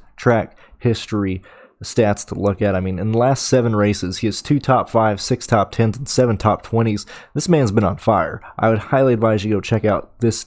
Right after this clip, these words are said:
tab and look at it in more detail. And then you got other things to look at as well. Um, you can see possible D K points. Just go check out the sheet for yourself. It's a great learning tool. It's a great way to look at lineups. It's a great way to start,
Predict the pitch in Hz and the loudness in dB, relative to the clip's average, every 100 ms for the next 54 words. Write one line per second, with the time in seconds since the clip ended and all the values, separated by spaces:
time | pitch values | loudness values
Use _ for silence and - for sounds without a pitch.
0 | - - 101 101 98 - - - 104 110 | -4 0 0 0 -4 -14 -12 -4 0 0
1 | 107 110 104 107 104 98 92 127 123 127 | 2 0 0 -2 -2 -2 -2 0 2 2
2 | 117 117 - - - 160 165 156 139 - | 2 2 -4 -20 -4 0 4 4 4 2
3 | 123 117 117 113 117 110 113 113 107 104 | 2 4 2 0 2 0 2 2 2 2
4 | 104 101 - - - - - 101 95 95 | 2 0 -2 -14 -20 -12 -6 -4 -2 -6
5 | 87 _ _ _ _ - _ - - 120 | -10 _ _ _ _ -20 _ -20 -6 -2
6 | 117 104 113 107 107 101 110 107 127 131 | 0 0 0 2 2 0 -2 -2 2 2
7 | 120 127 123 117 - - - - - - | 2 2 2 0 -2 -2 -2 -6 -20 -2
8 | 254 254 247 226 269 208 160 151 127 - | 0 2 2 2 2 0 0 2 2 2
9 | 120 90 107 - 101 135 160 - - 117 | 0 0 -2 -2 2 2 2 -2 -10 0
10 | 139 156 147 - 147 147 - 117 - 98 | 2 2 0 2 2 2 2 -2 -4 0
11 | 120 123 117 117 101 104 - 110 123 127 | 0 2 2 4 2 0 -2 0 2 2
12 | 131 - 107 98 98 104 - 101 98 92 | 2 0 -4 -6 -2 -2 -2 0 0 -2
13 | - 92 | -4 -4